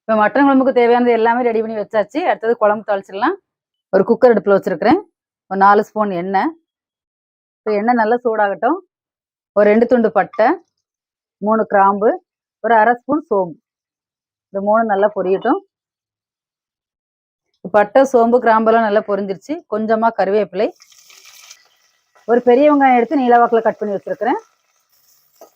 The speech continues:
இந்த வெங்காயத்தை நல்லா கலர் மாறுற அளவுக்கு வதக்கிடலாம். இந்த வெங்காயம் நல்லா கலர் மாறுற அளவுக்கு வதங்கிருச்சு. இதோட இஞ்சி பூண்டு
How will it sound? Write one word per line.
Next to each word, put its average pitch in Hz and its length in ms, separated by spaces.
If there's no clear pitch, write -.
இந்த 226 200
வெங்காயத்தை 262 440
நல்லா 233 280
கலர் 247 280
மாறுற 220 180
அளவுக்கு 240 240
வதக்கிடலாம். 208 480
இந்த 202 160
வெங்காயம் 247 360
நல்லா 226 260
கலர் 220 260
மாறுற 202 160
அளவுக்கு 208 240
வதங்கிருச்சு. 190 440
இதோட 214 180
இஞ்சி 240 240
பூண்டு 208 180